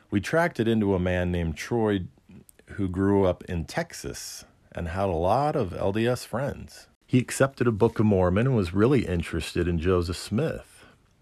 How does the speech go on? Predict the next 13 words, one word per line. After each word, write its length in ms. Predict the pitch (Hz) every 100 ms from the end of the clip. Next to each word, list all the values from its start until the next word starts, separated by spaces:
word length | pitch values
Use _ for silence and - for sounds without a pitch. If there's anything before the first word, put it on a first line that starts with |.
| -
I 80 | 107
had 100 | 151
a 60 |
really 320 | 131 110 123 104
good 200 | 95 85
feeling 460 | - 147 151 92
about 380 | 76 76 71 -
him, 240 | 78 78
and 100 | 80
despite 640 | 82 82 - 107 107 90 - -
his 140 | 95
Baptist 580 | 85 87 82 - 87 -
upbringing, 640 | 82 80 - 69 76 101